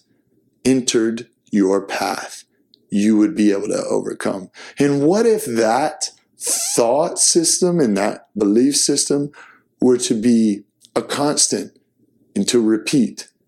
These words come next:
every single day? Do you think that it would have a long-term, do you think that it would have a long-term adv-,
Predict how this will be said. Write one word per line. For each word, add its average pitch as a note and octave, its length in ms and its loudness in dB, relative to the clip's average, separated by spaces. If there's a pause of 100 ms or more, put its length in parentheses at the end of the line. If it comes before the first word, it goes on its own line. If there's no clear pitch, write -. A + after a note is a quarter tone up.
(420)
every B2+ 240 0
single A2+ 380 0
day? F#2+ 260 -2 (920)
Do B2 100 -2
you C#3 280 0
think D#3+ 680 -4 (520)
that A2 100 0
it B2 60 4
would B2+ 180 -2
have A#2+ 360 -2
a G2 140 0
long-term, A#2 1400 0 (2500)
do G#2+ 100 0
you E3 120 4
think D#3+ 260 0
that B2 100 4
it B2+ 60 4
would A#2 140 2
have A#2+ 140 0
a G#2+ 60 2
long-term A#2+ 1500 0 (2250)
adv-, G#2 400 -2